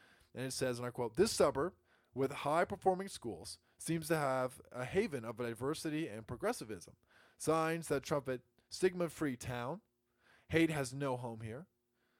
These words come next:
Hang from lampposts and a series of f-,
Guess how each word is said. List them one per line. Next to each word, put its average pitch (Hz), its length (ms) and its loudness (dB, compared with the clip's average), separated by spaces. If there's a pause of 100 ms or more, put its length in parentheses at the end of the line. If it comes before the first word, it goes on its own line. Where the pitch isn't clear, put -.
(420)
Hang 160 300 0
from 131 220 -6
lampposts 170 640 0
and 131 200 -6
a 127 40 -6
series 170 420 2
of 127 160 -4 (220)
f-, - 140 -20